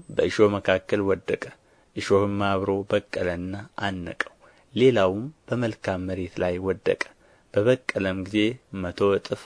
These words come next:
አፈራ። ይህም በተናገረ ጊዜ "የሚሰማ ጆሮ ያለው ይስማ" ብሎ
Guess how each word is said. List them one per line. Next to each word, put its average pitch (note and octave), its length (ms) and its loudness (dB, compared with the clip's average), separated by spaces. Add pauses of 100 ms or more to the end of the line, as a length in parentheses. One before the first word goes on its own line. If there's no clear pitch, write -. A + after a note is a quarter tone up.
(100)
አፈራ። G2+ 380 2 (560)
ይህም C#3 180 4
በተናገረ G2 640 0
ጊዜ F#2 180 -2 (520)
"የሚሰማ A2 460 2 (100)
ጆሮ G2 280 -2
ያለው F2+ 400 2
ይስማ" F2+ 360 -4
ብሎ E2+ 160 -4